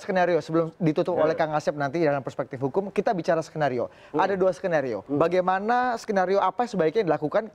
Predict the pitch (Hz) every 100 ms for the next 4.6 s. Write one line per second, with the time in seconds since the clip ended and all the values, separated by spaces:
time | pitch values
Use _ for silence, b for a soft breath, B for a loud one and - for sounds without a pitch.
0 | 175 127 165 220 226 B B B - 165
1 | 208 170 175 160 156 160 143 143 151 170
2 | 139 156 160 151 160 156 151 143 135 185
3 | 196 B B - 165 151 147 147 139 147
4 | 135 107 87 143 135